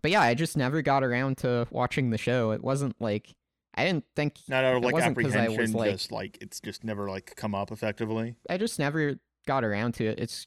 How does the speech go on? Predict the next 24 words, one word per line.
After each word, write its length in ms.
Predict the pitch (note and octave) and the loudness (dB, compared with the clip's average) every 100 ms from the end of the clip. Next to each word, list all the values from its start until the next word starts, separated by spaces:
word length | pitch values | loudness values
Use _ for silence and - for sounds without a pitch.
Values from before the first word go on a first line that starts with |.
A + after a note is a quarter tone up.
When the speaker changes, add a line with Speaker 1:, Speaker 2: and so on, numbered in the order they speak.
| - | -8
Speaker 1:
it's 160 | - | -6
'cause 160 | - G#3 | -2 0
I 100 | D#3+ | 0
pick 300 | - C3+ - | 0 -2 -2
up 120 | B2 | -4
so 200 | - B2 | -2 0
much 200 | B2 - | 0 -2
random 380 | G#2+ A2 A#2 A2+ | -2 0 0 0
<laughs> 40 | - | 0
crap 360 | B2+ A#2 D3+ C3+ | 0 0 0 0
Speaker 2:
Right, 380 | B2+ A2 F2+ - - | 2 2 0 -6 -2
yeah. 200 | A#2 G2+ | 0 2
Speaker 1:
that 300 | A#2 A#2 _ _ _ - | 2 -2 _ _ _ -4
just 340 | D#3 - - | -2 -2 -2
so 160 | D#3 D3+ | 0 0
much 200 | D3+ - | 0 -4
stuff, 400 | - C3 B2+ - | -4 -2 -2 0
like, 240 | B2 A2+ - | 0 0 -2
falls 320 | B2 A#2 A2 | -2 -2 0
by 200 | A2+ A2 | 0 0
the 140 | G#2 | 0
wayside 500 | G2+ G#2+ - G2+ G2+ | -2 -2 -2 -2 -2
a 40 | G2+ | -2
lot. 260 | G2+ G2 | -2 -2